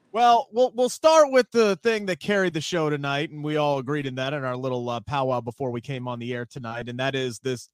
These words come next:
this Bloodline story that just continues to be, uh, absolute artwork. Uh, on the heels of a spectacular promo exchange on Monday between Cody Rhodes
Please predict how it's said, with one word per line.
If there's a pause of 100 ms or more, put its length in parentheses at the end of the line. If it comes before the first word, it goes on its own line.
this
Bloodline
story
that
just
continues
to
be, (380)
uh,
absolute (100)
artwork.
Uh,
on
the
heels
of (260)
a
spectacular
promo
exchange
on
Monday
between
Cody
Rhodes